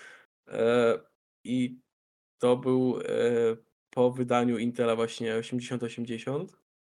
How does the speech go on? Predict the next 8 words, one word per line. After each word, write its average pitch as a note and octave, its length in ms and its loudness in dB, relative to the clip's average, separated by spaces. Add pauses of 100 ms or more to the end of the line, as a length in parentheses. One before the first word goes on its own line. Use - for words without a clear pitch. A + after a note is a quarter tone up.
e, A#2+ 40 -6 (1600)
właśnie B2 320 -6
s-, - 960 -10
powstał, B2 720 -2
znaczy - 260 -8
to B2+ 60 0
jeszcze - 220 -4
przed - 280 -2